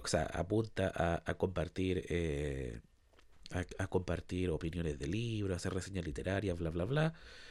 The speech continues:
Pero la verdad, eh, existiendo Facebook, Twitter y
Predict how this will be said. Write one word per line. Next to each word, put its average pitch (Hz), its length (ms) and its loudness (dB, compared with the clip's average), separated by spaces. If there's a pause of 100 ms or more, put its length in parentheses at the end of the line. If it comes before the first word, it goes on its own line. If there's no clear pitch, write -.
(420)
Pero 104 180 6
la 101 140 8
verdad, 104 640 6
eh, 90 1000 2
existiendo 92 480 -2
Facebook, 104 460 -2
Twitter 90 560 0
y 76 640 -6